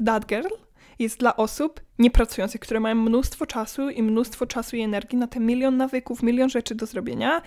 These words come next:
a ja chcę być waszą taką osobą, która będzie mega zarobiona, tak jak wy, bo ludzie, którzy coś robią w życiu, są zarobieni, e, i będzie miała też jakby przestrzeń i czas na to, żeby, wiecie,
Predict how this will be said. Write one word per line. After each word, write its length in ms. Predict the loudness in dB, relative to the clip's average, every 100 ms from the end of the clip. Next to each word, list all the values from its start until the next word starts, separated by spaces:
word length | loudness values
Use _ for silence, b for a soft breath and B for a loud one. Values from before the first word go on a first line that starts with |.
| B B
a 60 | 6
ja 120 | 6
chcę 160 | 6 0
być 180 | 0
waszą 340 | -4 -6 -6 -8
taką 240 | -6 -6
osobą, 360 | -6 -6 -2 -2 -2 B B B
która 360 | 2 4 4 2 B B B
będzie 540 | 6 6 6 4 2 0
mega 300 | 2 4 4
zarobiona, 680 | 4 6 6 4 4 2 2 _ _ -2
tak 140 | 0
jak 140 | 0
wy, 280 | 2 2 0 -4 -12
bo 300 | -6 -2 0
ludzie, 300 | -2 -2 -4
którzy 420 | -6 -4 -2 -4 -6
coś 240 | -8 -6
robią 260 | -4 -2 -2
w 60 | -4
życiu, 240 | -6 -6
są 180 | -4 -4
zarobieni, 600 | -2 -4 -4 -4 0 -2 B B B B 2
e, 360 | 4 6 6 4 4
i 320 | 6 6 4 2 _ _ _ _ _
będzie 440 | -6 4 6 6 6
miała 300 | 6 4 2
też 360 | 0 0 -2 -4 _ _ _ _ _ _ -6
jakby 580 | -4 -4 -2 0 0 -2 -4
przestrzeń 440 | -4 -4 0 0
i 100 | 2
czas 240 | 0 -2 -4
na 100 | -4
to, 100 | -6
żeby, 280 | -4 -4
wiecie, 360 | -2 -6 -8 -12